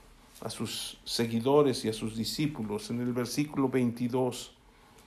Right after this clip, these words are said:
dice, Por nada, por tanto os digo, no os afanéis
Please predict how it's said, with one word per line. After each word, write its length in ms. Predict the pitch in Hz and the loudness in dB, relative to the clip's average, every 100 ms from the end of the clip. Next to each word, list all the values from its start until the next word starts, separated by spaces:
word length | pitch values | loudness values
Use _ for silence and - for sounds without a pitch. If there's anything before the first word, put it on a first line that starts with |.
| - - - - - | -20 -20 -20 -20 -6
dice, 520 | 131 147 156 151 151 - - _ - _ _ - - - - | 0 2 4 4 2 -6 -20 _ -20 _ _ -20 -20 -6 2
Por 160 | 135 | 4
nada, 480 | 127 143 170 139 117 | 4 6 6 4 0
por 220 | 151 139 | 2 4
tanto 320 | 180 190 185 | 6 6 6
os 160 | 185 151 | 4 4
digo, 420 | 196 139 123 135 - - _ - - - - - | 0 2 -2 -4 -8 -20 _ -20 -20 -20 -12 2
no 460 | 135 170 214 208 - | 8 12 12 10 6
os 200 | 160 - | 6 8
afanéis 960 | 147 135 135 156 175 120 110 - - | 8 8 8 8 6 4 0 -4 -6